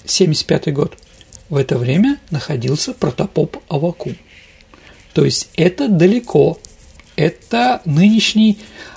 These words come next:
э, граница Ненецкого округа, э, национального и Коми в районе Воркуты. То есть, ещё раз, отправить его протопопу Аввакуму. Белославские обвинили Матвеева то, что он оскорбил,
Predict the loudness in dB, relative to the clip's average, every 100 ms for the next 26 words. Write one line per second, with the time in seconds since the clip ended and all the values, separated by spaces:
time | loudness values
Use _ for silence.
0 | -16 -2 0 4 4 6 4 2 0 0
1 | 2 2 4 2 0 -2 2 4 2 -2
2 | 2 2 4 0 2 2 2 -2 -18 0
3 | 2 4 2 0 0 0 2 2 2 2
4 | 0 -2 -4 -4 -4 -2 2 4 4 -2
5 | -2 0 2 4 4 2 0 -2 0 0
6 | 0 -12 -20 0 0 0 -4 -6 -2 -2
7 | -2 -8 -18 -20 -20 _ _ -6 -4 0
8 | 0 0 2 2 2 0 -2 -2 0 0
9 | 0 -8 -4 -2 -2 -2 -4 -4 -8 -14
10 | -20 -4 2 4 4 2 0 0 -2 -2
11 | 0 0 2 2 0 -4 -14 2 2 2
12 | -2 2 2 4 2 2 0 0 0 0
13 | 4 4 4